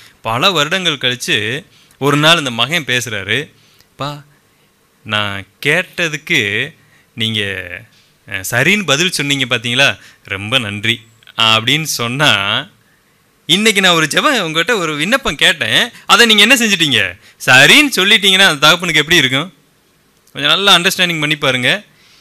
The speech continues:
இது நாள் வரைக்கும் நீ கேட்டு நான் எதை இல்லைன்னே சொன்னதே கிடையாது, இன்னைக்கு மட்டும் என்ன நீ இப்படி பேசுற? அந்த அண்டர்ஸ்டாண்டிங்ல ஒரு சின்ன ஒரு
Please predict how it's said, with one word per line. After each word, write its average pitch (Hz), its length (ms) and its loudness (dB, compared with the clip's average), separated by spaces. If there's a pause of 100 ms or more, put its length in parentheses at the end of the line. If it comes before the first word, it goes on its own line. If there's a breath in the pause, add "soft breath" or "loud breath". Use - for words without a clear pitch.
(160 soft breath)
இது 160 260 2
நாள் 311 340 8
வரைக்கும் 220 800 2
நீ 190 260 4
கேட்டு 254 580 4
நான் 190 240 6
எதை 214 280 8 (840)
இல்லைன்னே 285 580 6
சொன்னதே 262 420 4
கிடையாது, 190 640 4
இன்னைக்கு 311 440 0
மட்டும் 294 300 2
என்ன 269 220 4
நீ 247 120 4
இப்படி 240 220 0
பேசுற? 220 300 2 (1700)
அந்த 190 220 4
அண்டர்ஸ்டாண்டிங்ல 220 800 4
ஒரு 214 220 4
சின்ன 262 320 2
ஒரு 220 200 4